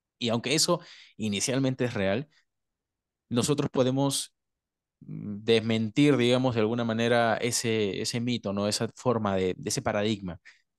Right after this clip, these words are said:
Porque cuando vemos un gráfico, vemos tantas neutralizaciones que nos confunden, ¿no? Bueno, si acá esto era un cambio de estructura, ¿por qué el precio no siguió subiendo o no siguió cayendo o no cambió de dirección?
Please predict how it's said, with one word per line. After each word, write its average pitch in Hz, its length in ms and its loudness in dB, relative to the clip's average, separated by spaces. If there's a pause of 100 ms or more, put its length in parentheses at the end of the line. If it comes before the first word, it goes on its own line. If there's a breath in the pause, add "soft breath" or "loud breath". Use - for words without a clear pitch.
(100)
Porque 101 500 0 (520)
cuando 110 160 0
vemos 135 240 0
un 135 80 -2
gráfico, 135 400 2
vemos 139 260 2
tantas 139 280 -2
neutralizaciones 117 920 0 (120)
que 110 100 -2
nos 101 140 -6
confunden, 101 500 -4
¿no? 113 140 -4
Bueno, 113 200 -4
si - 120 -10
acá 123 240 -4
esto 131 180 -4
era 135 100 0
un 131 140 -2
cambio 135 240 0
de 135 60 0
estructura, 131 480 -4
¿por 107 160 -6
qué 117 80 -8
el 113 40 -10
precio 117 240 -8
no 113 120 -6
siguió 110 340 -6
subiendo 113 460 -4
o - 20 -6
no 104 120 -6
siguió 104 300 -4
cayendo 107 440 -4
o 95 40 -6
no 104 120 -4
cambió 104 320 -2
de 101 100 -2
dirección? 110 460 -6